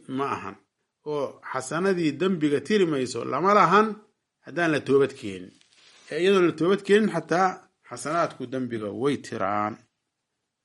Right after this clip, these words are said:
Daliilu haada qawluhu tacaala wuu yiri marka sheekhu. Taa waxaa daliil u ah in macnaha xasanadu ay tirtirto dambiga. Alla qowlkiisu uu yiri, "Wa aqimi salaata tarafay nahaari wa zulafan min al-layli,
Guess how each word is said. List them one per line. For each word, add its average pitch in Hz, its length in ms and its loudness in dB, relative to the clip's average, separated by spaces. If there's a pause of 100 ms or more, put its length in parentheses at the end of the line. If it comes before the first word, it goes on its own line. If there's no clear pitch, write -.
Daliilu 202 440 2
haada 165 360 2 (220)
qawluhu 160 360 2
tacaala 139 360 0
wuu 117 100 -4
yiri 113 120 -6
marka 110 200 -12 (300)
sheekhu. - 400 -6 (760)
Taa 208 100 -2
waxaa 180 220 2
daliil 196 240 4
u 190 80 -2
ah 117 140 -2 (360)
in 156 140 -12
macnaha 147 440 -4
xasanadu 135 520 -8 (340)
ay 139 160 -10
tirtirto 110 600 -14 (500)
dambiga. 127 420 -4 (500)
Alla 180 160 -2
qowlkiisu 185 420 2
uu 190 100 -4
yiri, 170 120 2
"Wa 175 120 2
aqimi 170 240 0
salaata 123 500 -2
tarafay 156 460 2
nahaari 120 480 -2
wa 110 160 -6
zulafan 160 480 0
min 139 120 -8
al-layli, 123 420 -4